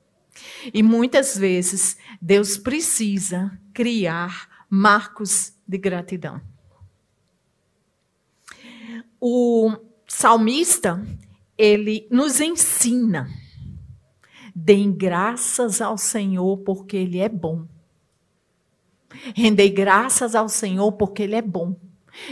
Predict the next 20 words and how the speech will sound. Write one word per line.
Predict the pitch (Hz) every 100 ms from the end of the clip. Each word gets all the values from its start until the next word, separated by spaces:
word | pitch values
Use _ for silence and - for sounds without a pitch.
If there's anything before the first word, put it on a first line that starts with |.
| 226
E |
porque | 190 190 185 185
a | 180
sua | - - 233 294
misericórdia | 302 262 247 226 220 - 190 214 214
dura | 202 160 202 196 208 208 202 - - - _ -
para | 208 220 214 202
sempre." | - - 160 156 - - - - -
Outras | - 214 262 226 214
versões, | 208 202 - 233 269 233 170
né, | 190
que | 262
eu | 240
sou | -
como | 196 190
a | 185
Flavinha, | 185 170 175 214 233
maníaca | 185 190 185 190 180
por | 196 170
Bíblia, | 170 214 175 170 180 196